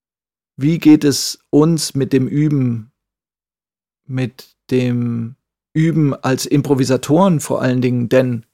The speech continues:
klar, Klavier und klassische Musik, das ist auf jeden Fall etwas, was ohne Übung gar nicht geht. Das hat übrigens auch Paul Bley anerkannt. Man kann sich nicht vorstellen, dass jemand heute eine Klavierkarriere macht, der nicht mit fünf Jahren angefangen hat zu üben.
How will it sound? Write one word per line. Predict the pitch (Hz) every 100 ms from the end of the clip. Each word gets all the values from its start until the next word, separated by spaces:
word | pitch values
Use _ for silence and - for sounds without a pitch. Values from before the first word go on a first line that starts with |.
| _
klar, | 131 127 135 120 - -
Klavier | - 117 123 139 156 156 139
und | - 135 127
klassische | - 131 135 131
Musik, | 123 127 139 147 -
das | 123 123
ist | - -
auf | - 120
jeden | 127 139
Fall | 139 127
etwas, | - - 123 127 -
was | 120 -
ohne | 131 127
Übung | 123 131 131 127
gar | 117 120
nicht | 123 -
geht. | 135 135 - 123
Das | 117
hat | 131
übrigens | - 123 123 113
auch | 120 117 -
Paul | - -
Bley | - 123 - 123 113 _ _ -
anerkannt. | 120 113 - 120 127 - _ _ _ _ _ _ _ _ _ _ _ _ _ _ _ _
Man | - 143
kann | 170
sich | 175 160
nicht | 180
vorstellen, | - 156 165 151 139
dass | 131 123
jemand | 135 135 135
heute | 117 127 139
eine | 131 120
Klavierkarriere | 127 120 127 143 143 139 131 131 123
macht, | 123 120 -
der | 123 123
nicht | 120 -
mit | 120
fünf | - 123 120 123
Jahren | 120 -
angefangen | 120 123 120 127 - 120
hat | 139
zu | -
üben. | - 120 117 110